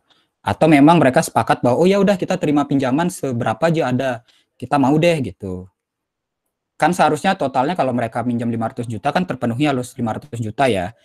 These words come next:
Tapi karena iklan ini ada waktu, mungkin saja mereka bisa buat kesepakatan kalau baru menerima tiga ratus juta,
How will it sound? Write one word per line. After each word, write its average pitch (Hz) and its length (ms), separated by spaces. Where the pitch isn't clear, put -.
Tapi 117 240
karena 135 320
iklan 123 240
ini 123 160
ada 117 160
waktu, 113 400
mungkin 135 240
saja 131 240
mereka 135 240
bisa 123 240
buat 113 160
kesepakatan 104 720
kalau 113 320
baru 107 240
menerima 110 400
tiga 107 240
ratus 107 160
juta, 139 480